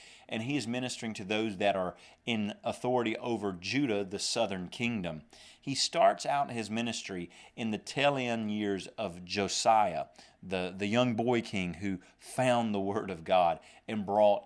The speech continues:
Israel back to the law of God. And in his days, uh, they lived a very blessed life, and they lived a life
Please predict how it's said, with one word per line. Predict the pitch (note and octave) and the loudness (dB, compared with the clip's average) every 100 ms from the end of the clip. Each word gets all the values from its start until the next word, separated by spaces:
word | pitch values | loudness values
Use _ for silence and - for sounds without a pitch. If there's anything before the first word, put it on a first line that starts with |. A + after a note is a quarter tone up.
| - | -4
Israel | A#2 A2 F2+ F2 E2 F2+ | -2 -2 -4 -8 -10 -2
back | G2+ G2 G2+ - | 2 2 0 -4
to | A#2 F#2+ E2+ - - | -4 -2 -4 -10 -8
the | G2+ | 0
law | G2+ F#2 F2 | 6 6 6
of | E2 | 2
God. | G2 F#2 E2 - - - | 4 4 4 -2 -16 -6
And | G#2 | -4
in | F#2+ | -2
his | G2 C#3+ G#2 | -2 -2 0
days, | G2 F2+ F2 - - - - | 0 0 -2 -6 -12 -20 -6
uh, | F#2+ F#2 | 0 0
they | F#2 G2+ | 0 -2
lived | G#2 G#2+ F#2 | 0 -2 -2
a | F2+ | -2
very | G2+ F#2+ | 0 0
blessed | F2+ F#2+ - G2+ | 2 2 2 -2
life, | F#2 E2 - | -4 -4 -8
and | G2 F#2+ | -8 -6
they | F#2+ | -4
lived | G2+ G2+ F2+ | -2 -2 -2
a | |
life | F#2 F#2+ F2+ | 2 4 2